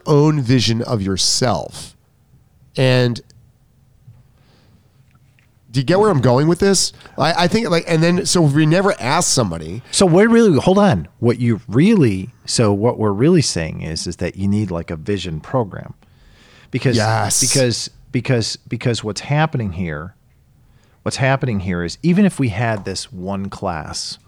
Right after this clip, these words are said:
Speaker 2: where we said, "Okay, everybody, let's stand around. You got your tennis rackets. Okay, who do you see yourself?" "Oh, I feel like I'd be Sharapova, or I'd be, you know,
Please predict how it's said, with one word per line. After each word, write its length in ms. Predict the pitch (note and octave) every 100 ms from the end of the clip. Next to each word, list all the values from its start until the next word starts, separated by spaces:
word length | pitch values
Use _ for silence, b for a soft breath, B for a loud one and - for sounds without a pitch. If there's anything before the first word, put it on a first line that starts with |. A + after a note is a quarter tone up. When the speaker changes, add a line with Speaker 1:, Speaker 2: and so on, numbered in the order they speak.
| _ -
Speaker 2:
where 120 | G#2+
we 100 | G2
said, 240 | - F#2+
"Okay, 220 | A#2 G3 B3
everybody, 320 | A#3 G#3+ G3+
let's 140 | F3
stand 220 | - F3 D#3
around. 140 | D3
You 60 | B2+
got 80 | C3
your 80 |
tennis 280 | A#2 B2+ A#2+
rackets. 220 | A#2+ A#2
Okay, 240 | A#2 - F#2+ B B -
who 100 | F3+
do 80 | F3+
you 60 |
see 180 | D#3+ D3
yourself?" 280 | C3 B2+ A#2+
"Oh, 260 | F#3+ A3 G#3
I 140 | F#3+
feel 320 | F3+ E3+ E3
like 160 | D3+ -
I'd 180 | B2+ B2
be 200 | B2 - B B -
Sharapova, 480 | - A2+ A2+ F2 F2+
or 140 | D#2+
I'd 200 | F#2+ A2
be, 260 | G#2 G#2 G#2 _
you 120 | - G2
know, 220 | E2